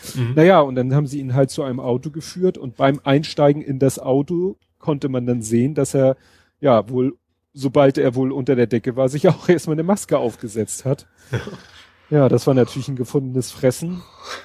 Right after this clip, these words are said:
Speaker 2: Interessant war ja auch die Reaktion. Er hat dann irgendwie, oder der Ken F M Twitter-Account hat dann auf Twitter auch so,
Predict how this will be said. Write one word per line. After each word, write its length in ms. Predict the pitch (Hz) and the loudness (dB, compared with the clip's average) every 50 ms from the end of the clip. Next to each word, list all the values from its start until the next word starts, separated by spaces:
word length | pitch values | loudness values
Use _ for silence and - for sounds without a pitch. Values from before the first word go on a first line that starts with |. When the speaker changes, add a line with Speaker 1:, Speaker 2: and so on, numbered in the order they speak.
| - _ _ _ _ | -20 _ _ _ _
Speaker 2:
Interessant 680 | - 131 120 - 113 135 127 - - 139 147 156 143 - | -6 -6 -4 0 0 0 0 2 2 2 2 2 4 4
war 120 | 147 139 | 6 6
ja 120 | 139 139 | 6 6
auch 140 | 131 139 135 | 4 2 -2
die 140 | - - 139 | -2 -2 0
Reaktion. 840 | 120 131 131 131 123 - - - - - 131 135 151 180 190 196 | 2 4 4 4 4 2 -2 -8 -6 -2 -2 -2 -2 -2 -4 -4
Er 140 | 175 - 123 | -4 -2 -2
hat 120 | 127 - - | 0 0 0
dann 120 | 135 127 | -2 -2
irgendwie, 800 | 123 131 131 131 123 117 120 127 123 123 123 123 123 123 107 98 85 82 85 - - | -2 -4 -4 -4 -6 -6 -8 -8 -6 -6 -6 -6 -8 -8 -10 -12 -14 -16 -18 -18 -12
oder 160 | 127 110 113 | -2 0 2
der 220 | 110 117 113 107 107 | 4 4 4 2 2
Ken 240 | - - 135 131 123 | 0 2 2 4 4
F 160 | 117 - - | 4 2 0
M 180 | 139 135 143 | -2 -2 -4
Twitter-Account 720 | 139 - - 151 - - 123 131 - - 147 143 139 127 | -4 -4 -4 -2 -2 -2 -2 -2 -2 -2 -2 -2 0 0
hat 120 | 135 131 - | -2 0 0
dann 140 | 131 120 120 | 0 0 -2
auf 140 | 117 - | -4 -6
Twitter 280 | - - 135 120 135 120 | -8 -10 -6 -4 -4 -2
auch 140 | 113 131 135 | -2 -4 -4
so, 240 | - - 135 131 | -4 -4 -4 -6